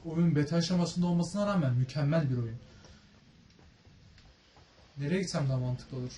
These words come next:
Ne dersiniz? Şehre yardırayım mı ölmek için hemen?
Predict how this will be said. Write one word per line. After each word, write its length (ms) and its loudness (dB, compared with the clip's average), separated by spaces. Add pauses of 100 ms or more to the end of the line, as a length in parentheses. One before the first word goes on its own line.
(120)
Ne 60 -10
dersiniz? 560 -10 (1700)
Şehre 380 -4
yardırayım 480 2
mı 200 0
ölmek 300 -2
için 140 -10
hemen? 220 -6